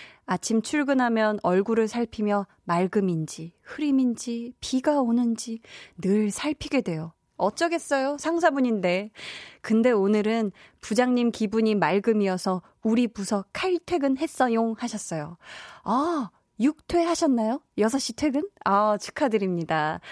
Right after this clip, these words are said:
아, 이게 또 이렇게 같은 부서에,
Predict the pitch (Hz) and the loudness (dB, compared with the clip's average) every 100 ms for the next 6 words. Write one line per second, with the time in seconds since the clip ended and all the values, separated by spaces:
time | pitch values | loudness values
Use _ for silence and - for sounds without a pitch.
0 | - - - - 160 160 156 - 170 170 | -16 -16 -16 -10 -8 -6 -8 -6 -4 -4
1 | - 165 160 - - - - _ _ - | -8 -10 -10 -14 -20 -20 -20 _ _ -18
2 | 170 170 - 180 - - 247 233 202 190 | -16 -16 -14 -12 -12 -4 0 2 0 -2
3 | 165 156 180 | -2 -2 -2